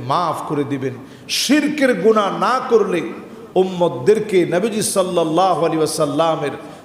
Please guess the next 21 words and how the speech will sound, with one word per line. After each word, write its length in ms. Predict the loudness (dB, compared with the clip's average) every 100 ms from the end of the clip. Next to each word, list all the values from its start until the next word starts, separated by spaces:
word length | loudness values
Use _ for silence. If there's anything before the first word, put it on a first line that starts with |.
| -10
শাফাতে 680 | -2 -2 2 0 0 -2 -2
ধন্য 340 | 0 0 -2
করে 240 | -2 -2 -2
যিনি 240 | -4 -4
মাফ 220 | -2 -2
করবেন, 420 | -2 -2 0 0 -4
তিনি 200 | -4 -4
কে? 340 | -4 -4 -6 -6 -12
আল্লাহ। 1000 | -12 -8 -8 -4 -2 -2 -4 -6 -8 -10 -14 -18 -20 -20 -20 -20 -16 0
বেশ 340 | 2 2 -2
কিছু 300 | -2 0 0 2
প্রকারের 360 | 2 2 0
মানুষ 360 | 0 -2 -2 -2
আছে, 560 | -2 -2 -4 -4 -16 -20 -20 -20 -20 -20 -20 -20 -20 -20 -20 -20 -8
আল্লাহ 220 | -2 0 2
পাক 260 | 2 0 -2
সেদিন 320 | -2 -2 -2
তাদের 220 | -2 -2
উপর 240 | -2 -2 0
রাগান্বিত 500 | -2 -2 -6 -8 -8
থাকবেন। 440 | -6 -8 -6 -8